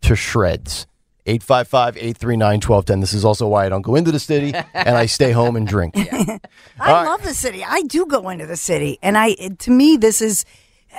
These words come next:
Speaker 3: I, I just, I don't know how any, uh, Sherelle Parker or David O, who, you know, looks like Sherelle Parker,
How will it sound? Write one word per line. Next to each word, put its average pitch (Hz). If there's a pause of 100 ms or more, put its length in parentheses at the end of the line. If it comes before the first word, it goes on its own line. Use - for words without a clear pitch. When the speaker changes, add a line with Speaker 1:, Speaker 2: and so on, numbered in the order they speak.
(260)
Speaker 3:
I, 214
I 247
just, 233
I 233
don't 302
know 269
how 277
any, 262
uh, 196
Sherelle 247
Parker 277 (240)
or 180
David 233
O, 233
who, 202
you 185
know, 165
looks 214
like 208
Sherelle 214
Parker, 214